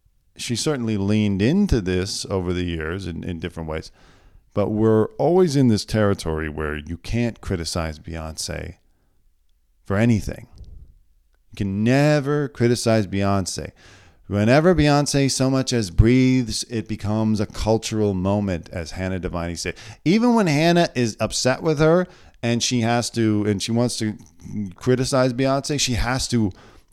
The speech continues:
counter it with this flowery, "Oh my God, but by the way, you know, when Beyonce breathes, it's a cultural moment." The hyperbole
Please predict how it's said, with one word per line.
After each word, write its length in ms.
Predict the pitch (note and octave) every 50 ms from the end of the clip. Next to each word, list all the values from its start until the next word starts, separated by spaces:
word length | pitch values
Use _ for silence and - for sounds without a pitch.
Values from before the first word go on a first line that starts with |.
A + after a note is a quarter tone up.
| - -
counter 520 | - C3+ C3+ D#3+ E3+ E3+ - - B2 A2+
it 140 | A2 G#2 F#2+
with 280 | G2+ G#2+ G#2 - _
this 260 | - A#2 G#2+ - - -
flowery, 1500 | - - - - - - - A#2 B2+ C3 C3 C#3 D3 D3 D3+ D3+ D3+ D3 C#3+ C#3 C3+ C3+ C3 B2+ B2+ B2 A#2+ A2+ G#2+ - - - - - - - -
"Oh 160 | B2 C3 B2
my 160 | B2 A#2+ B2
God, 360 | A2 A2 A#2 A#2 B2 B2 A#2+
but 120 | - - -
by 160 | - C3 C3
the 120 | C3 C#3
way, 320 | C#3+ C3+ B2+ A#2 F#2+ - - - - - - - - - - - - _ _
you 160 | - A#2 B2
know, 160 | B2+ B2+ B2 A#2+
when 160 | A#2 A#2+ A#2
Beyonce 560 | A#2 A#2+ B2 B2+ C3+ - - B2+ B2 A#2 G2
breathes, 1080 | F#2+ G#2+ A#2 C3+ C3+ C#3 C#3 C#3 C3 A#2+ A2 E2+ - - - - - - - - - - - - - _ _ _ _ _ -
it's 180 | A2 G#2+ - -
a 60 | A2
cultural 640 | - - B2+ C3 C3 A#2+ - - C3 A#2+ A#2 A2+ A2+
moment." 720 | A2+ A2+ A2+ A2+ A2+ A2 G2 E2+ D2+ - - - - - - - - _ _ _ _ _ _ _ _ _ -
The 160 | A2+ B2 A#2+
hyperbole 1040 | G#2+ A#2 C#3+ C#3 C3+ - - - G#3+ A#3 A#3 G3+ G3+ F#3 E3+ E3 D3+ C3+ B2+ A#2+